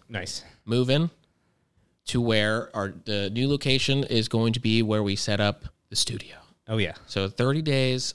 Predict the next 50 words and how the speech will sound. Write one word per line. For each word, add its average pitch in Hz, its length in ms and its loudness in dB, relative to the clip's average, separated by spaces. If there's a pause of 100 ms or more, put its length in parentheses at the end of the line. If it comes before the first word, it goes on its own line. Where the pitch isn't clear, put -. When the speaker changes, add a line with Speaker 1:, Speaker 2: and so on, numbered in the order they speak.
Speaker 2:
I 113 100 0
wanna 117 320 2
have 110 280 2
that 107 320 0
in 104 100 0
full 127 300 0
motion. 117 580 2 (160)
Speaker 1:
Mm-hmm. 113 160 0 (160)
Speaker 2:
I - 40 -12
wanna 98 140 2
have 98 80 -2
everything 123 360 2
ordered, 113 580 0 (160)
on 101 160 -4
its 107 160 -4
way, 101 300 0
setting 113 400 0
up 104 160 -2
for 113 100 -4
the 107 60 -4
studio. 90 600 -2 (200)
Speaker 1:
Hell 113 160 -4
yeah. 82 140 -6 (680)
Speaker 2:
Within 135 720 0
the 120 120 -8
thirty 135 400 0
to 123 100 -4
ninety 135 400 2
day 110 220 4
range, 98 640 0 (520)
we'll 110 160 -4
have 110 300 0
this, 120 320 0 (440)
the 110 60 -12
podcast 123 480 2
will, 113 140 0
it'll 127 160 0
still 170 280 0
remain 185 240 2
on 185 100 0
the 175 60 -2
podcast 175 420 0
services. 151 540 0
If 120 80 -4
you 127 60 0
don't 139 120 0
like 170 120 4
Speaker 1:
Mm-hmm. 165 100 2
Speaker 2:
looking 165 220 0
at 156 80 2